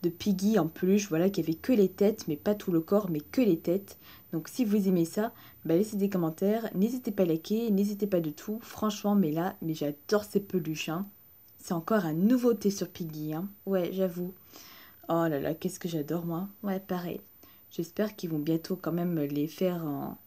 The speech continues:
sur Amazon ou truc, et cetera. Enfin, j'adore. Ouais, pareil. Bon, allez,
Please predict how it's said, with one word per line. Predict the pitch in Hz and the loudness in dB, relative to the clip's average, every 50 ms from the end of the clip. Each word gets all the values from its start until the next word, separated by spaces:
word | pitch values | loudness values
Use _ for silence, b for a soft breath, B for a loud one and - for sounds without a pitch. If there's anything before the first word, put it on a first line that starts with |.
| B B B B B B B B B B B B B B B | B B B B B B B B B B B B B B B
sur | B - - - 160 156 | B -10 -6 -6 -4 -2
Amazon | 151 151 147 143 143 147 156 170 180 180 185 185 185 175 | -2 -2 0 0 0 0 2 2 4 4 4 4 2 2
ou | 156 147 | 0 -2
truc, | - - - - | -4 -8 -12 -16
et | - | -18
cetera. | - - - - 170 165 165 175 180 | -18 -18 -12 -8 -8 -6 -4 -4 -6
Enfin, | 180 - - 143 139 156 - - - - B B B B B B B B B B | -6 -6 -6 -8 -8 -8 -10 -16 -20 -20 B B B B B B B B B B
j'adore. | B - 160 147 151 135 - - - - - - - - | B -4 -4 -2 -2 -4 -6 -8 -14 -20 -20 -20 -12 -6
Ouais, | 190 185 180 | -4 -4 -4
pareil. | 180 - - 185 175 170 156 156 165 - - - - - - | -4 -4 -4 -4 -4 -4 -6 -8 -10 -12 -18 -20 -20 -16 -10
Bon, | 170 156 156 | -4 -2 0
allez, | 156 156 165 160 - | 0 2 0 -2 -2